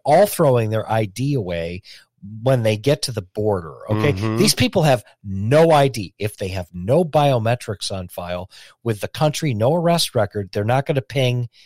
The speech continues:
Speaker 1: in Nexus.
Speaker 2: Mm-hmm.
Speaker 1: Okay.
Speaker 2: Mm-hmm.
Speaker 1: So we don't know who the fuck these people are.
Speaker 2: Mm-hmm.
Speaker 1: They just walked them right into the school.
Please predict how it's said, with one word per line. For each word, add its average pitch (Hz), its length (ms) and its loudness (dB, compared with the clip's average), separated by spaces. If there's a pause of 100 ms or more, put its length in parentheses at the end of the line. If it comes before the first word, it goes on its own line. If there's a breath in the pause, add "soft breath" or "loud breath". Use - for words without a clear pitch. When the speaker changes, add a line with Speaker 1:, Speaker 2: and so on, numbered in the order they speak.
(200 soft breath)
Speaker 1:
in 113 180 -2
Nexus. - 640 -2 (200)
Speaker 2:
Mm-hmm. 110 120 -2
Speaker 1:
Okay. 135 420 2
Speaker 2:
Mm-hmm. 101 340 -8
Speaker 1:
So 120 520 4 (120)
we 139 240 0
don't 165 220 2
know 143 120 2
who 156 200 0
the 131 120 -2
fuck - 360 -2
these 98 220 -6
people 101 480 -8
are. 113 340 0 (220)
Speaker 2:
Mm-hmm. 104 400 -8 (1040)
Speaker 1:
They 123 120 2
just - 280 -8
walked 110 340 -4
them 71 220 -12 (100)
right 113 260 -6
into 117 280 -4
the 117 120 -10
school. 101 480 -4